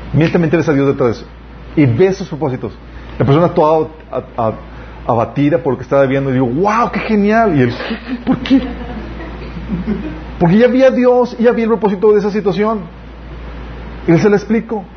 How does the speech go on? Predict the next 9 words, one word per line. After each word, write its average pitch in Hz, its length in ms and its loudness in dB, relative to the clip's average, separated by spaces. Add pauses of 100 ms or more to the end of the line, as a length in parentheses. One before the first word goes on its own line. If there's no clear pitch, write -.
(160)
Y 151 60 2
él, 135 200 4
"Ah, 175 480 -2
sí, 180 240 -4
¿verdad?" 202 200 -2 (4000)
O 156 80 4
situaciones 202 440 4
donde, 180 400 4 (460)
eh, 147 420 4